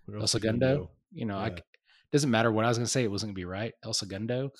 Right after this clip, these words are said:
Speaker 1: Same.
Speaker 2: Steve
Speaker 1: Yeah.
Speaker 2: Austin's Broken Skull I P A from El Segundo Brewing. Uh, and after, you know, also after the break, uh, I wanna ask you about the Olympics, which just wrapped up.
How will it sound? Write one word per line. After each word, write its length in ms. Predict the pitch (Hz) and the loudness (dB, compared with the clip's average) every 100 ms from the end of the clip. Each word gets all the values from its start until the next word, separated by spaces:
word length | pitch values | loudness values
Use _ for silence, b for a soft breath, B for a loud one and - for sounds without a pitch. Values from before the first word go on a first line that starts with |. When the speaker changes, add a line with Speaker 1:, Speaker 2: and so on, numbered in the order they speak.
| - | -10
Speaker 1:
Same. 220 | 87 85 | -8 -6
Speaker 2:
Steve 200 | - 156 | 6 10
Speaker 1:
Yeah. 60 | 139 | 12
Speaker 2:
Austin's 340 | 131 - 113 | 10 8 0
Broken 340 | - 117 120 104 | 2 2 4 2
Skull 280 | - 123 | 2 2
I 100 | 104 | 2
P 200 | 98 104 | 0 -2
A 120 | 95 90 | -4 -6
from 180 | 98 | -10
El 120 | 92 95 | -8 -6
Segundo 440 | 98 92 98 90 | -6 -8 -8 -8
Brewing. 420 | 85 95 87 90 - _ b b b b - | -8 -10 -10 -14 -20 _ b b b b -6
Uh, 300 | 104 98 98 | -2 0 0
and 140 | - 120 | 0 4
after, 320 | 165 - 143 - | 4 4 0 -2
you 60 | 127 | -4
know, 100 | 127 | 6
also 280 | 143 165 127 | 8 8 6
after 200 | 107 107 | 4 2
the 40 | |
break, 380 | 107 101 - - _ | 2 0 -2 -12 _
uh, 400 | 104 101 101 98 - | -8 -4 -2 -4 -2
I 60 | |
wanna 160 | 123 139 | 0 2
ask 200 | 127 - | 2 2
you 140 | 120 | 2
about 420 | 107 98 92 92 - - | 2 0 -4 -6 -12 -12
the 500 | 95 92 92 92 - | -8 -6 -6 -8 -8
Olympics, 420 | 107 135 120 - | -2 0 0 -2
which 140 | - - | -4 -4
just 200 | 101 - | -4 -6
wrapped 240 | - - | -12 -14
up. 100 | - | -16